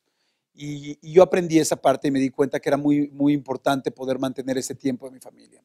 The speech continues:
Entonces, a partir de eso, que eso pasó hace como unos ocho o nueve años,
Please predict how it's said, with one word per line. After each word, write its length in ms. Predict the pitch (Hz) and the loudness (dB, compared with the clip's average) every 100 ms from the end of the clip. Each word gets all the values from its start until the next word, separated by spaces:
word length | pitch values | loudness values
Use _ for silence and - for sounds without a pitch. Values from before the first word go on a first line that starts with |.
| _ | _
Entonces, 560 | 139 139 175 190 196 - _ _ _ _ _ _ | -14 -6 -2 0 -2 -6 _ _ _ _ _ _
a 140 | 120 - | 0 2
partir 320 | 175 233 247 | 2 0 2
de 140 | 175 | 4
eso, 180 | 160 170 | 4 -2
que 80 | 156 | -6
eso 120 | 147 | -8
pasó 240 | 156 139 | -6 -6
hace 120 | 143 156 | -6 -10
como 160 | 147 | -12
unos 200 | 147 - | -12 -8
ocho 200 | 139 - | -10 -8
o 20 | |
nueve 240 | 143 139 131 | -8 -6 -6
años, 420 | 123 135 - | -8 -16 -20